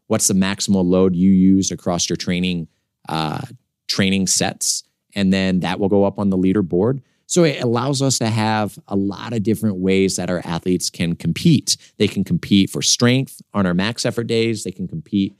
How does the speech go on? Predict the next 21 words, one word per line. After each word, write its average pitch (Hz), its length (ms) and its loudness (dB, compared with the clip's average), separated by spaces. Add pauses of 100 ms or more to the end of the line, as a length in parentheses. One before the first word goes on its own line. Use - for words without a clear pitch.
(260)
for 92 480 2 (260)
peak 113 340 0
or, 87 420 -2 (160)
or 87 400 -2
average 98 400 -4
power 120 480 -2 (300)
on 95 260 0
our, 90 680 0 (100)
um, 82 320 -4
dynamic 95 460 -2
effort 117 240 -2
days. 117 640 -2
It 113 100 0
allows 107 340 0
us 104 280 0
to 101 240 2
better, 104 540 0 (600)
say, 104 320 -6
again, 95 640 0 (120)
more 104 320 0 (140)
accurately 101 920 0